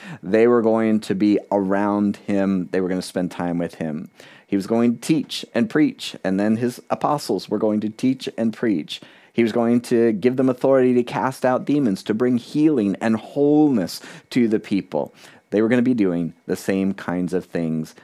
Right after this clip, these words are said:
that Jesus had done. But basically, he's saying, "Look, because you're related to me, because I am appointing you, you are the new people, reconstituted, reestablished people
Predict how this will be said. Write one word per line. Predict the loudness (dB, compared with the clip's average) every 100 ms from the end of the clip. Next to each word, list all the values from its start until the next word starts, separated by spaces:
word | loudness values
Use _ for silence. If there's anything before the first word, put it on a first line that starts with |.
| _ -8
that | -8 -8
Jesus | -8 -4 -4 -4 -8 -8
had | -6 -4 -2 -4 -6
done. | -6 -6 -12 _ -20 -20 _
But | -4
basically, | -2 0 0 -2 0 0 0 0 -6
he's | -6 -4
saying, | -2 0 -2 -4 -2
"Look, | -2 -2 -8
because | -12 -2 0 2
you're | 2 4 2 -4 -6
related | -2 2 2 2
to | 0
me, | 0 2
because | 0 -2 -4 -4 -4
I | 0 2
am | 2 0
appointing | -4 -2 -2 0 0 0
you, | 2 2 0 -6 -20 -16
you | -2 4 6 6 2 -2 -2
are | 0
the | 0 2
new | 4 4 4 2 -2 -8 -20 _ -20 -4
people, | 0 0 0 -2 -2 -8 -2
reconstituted, | 0 0 -2 -4 -6 -10 -8 -4 -2 0 -2 -4 _ -2
reestablished | 2 2 0 -2 -2 -4 -8 -10 -12
people | -10 -8 -6 -6